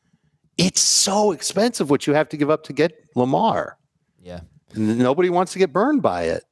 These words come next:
Speaker 1: But he's, he's a fantastic player. And if the, if, if, if you had to give up only one first-round pick and Lamar was okay taking,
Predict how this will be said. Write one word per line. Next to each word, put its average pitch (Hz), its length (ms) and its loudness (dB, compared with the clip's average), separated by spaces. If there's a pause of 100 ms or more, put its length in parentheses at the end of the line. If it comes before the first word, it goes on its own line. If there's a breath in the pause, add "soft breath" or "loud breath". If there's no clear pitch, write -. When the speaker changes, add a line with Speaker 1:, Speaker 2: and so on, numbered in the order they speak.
(560)
Speaker 1:
But 143 180 2
he's, - 320 0
he's 254 240 -2
a - 80 2
fantastic 202 840 -2
player. 170 460 0 (340 loud breath)
And 180 140 0
if 180 160 -2
the, 175 240 -2
if, - 240 -2
if, - 340 -4
if 135 180 0
you 156 80 2
had 185 100 0
to 175 60 -4
give 151 140 0
up 143 100 0
only 143 220 2
one 143 640 0
first-round 185 520 -2
pick - 380 -4 (480 soft breath)
and 107 280 -2 (160)
Lamar 123 420 2
was 120 180 0
okay 123 400 0
taking, 135 720 -2